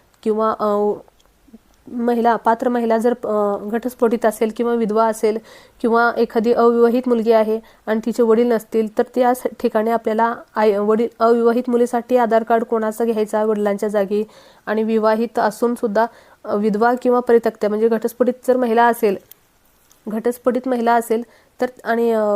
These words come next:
विधवा महिला असेल तर त्यांच्यासाठी कुठलं आधार कार्ड घ्यायचं, कोणाचा आधार कार्डामार्फत करायचं याची सविस्तर माहिती आजच्या व्हिडिओमध्ये पाहणार आहोत. तर व्हिडिओला, अ, नक्की लाईक करा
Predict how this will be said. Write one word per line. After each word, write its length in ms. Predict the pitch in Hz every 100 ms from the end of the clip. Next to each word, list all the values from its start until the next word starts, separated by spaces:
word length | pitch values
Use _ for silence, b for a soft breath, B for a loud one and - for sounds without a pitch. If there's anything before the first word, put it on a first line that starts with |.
| 202 - -
विधवा 320 | 233 214 233
महिला 260 | 240 220 233
असेल 320 | 220 220 220
तर 40 | 254
त्यांच्यासाठी 520 | 247 226 247 240 233
कुठलं 340 | 254 247 - 262
आधार 220 | 247 233
कार्ड 200 | 233 226
घ्यायचं, 360 | 220 208 202 -
कोणाचा 540 | 226 226 226 254 254 254
आधार 320 | 214 202 226
कार्डामार्फत 540 | 226 226 220 220 - 220 -
करायचं 420 | 220 208 196 226 - B B B
याची 160 | 214 240
सविस्तर 380 | 240 247 269
माहिती 260 | 262 240 254
आजच्या 180 | 226 233
व्हिडिओमध्ये 340 | 233 226 220
पाहणार 320 | 220 208 208
आहोत. 180 | 208 202 208 B B B 220
तर 80 |
व्हिडिओला, 400 | 208 208 214 220 -
अ, 320 | 202 202 196 - _ -
नक्की 300 | 214 - 247
लाईक 260 | 220 220
करा 180 | 214 220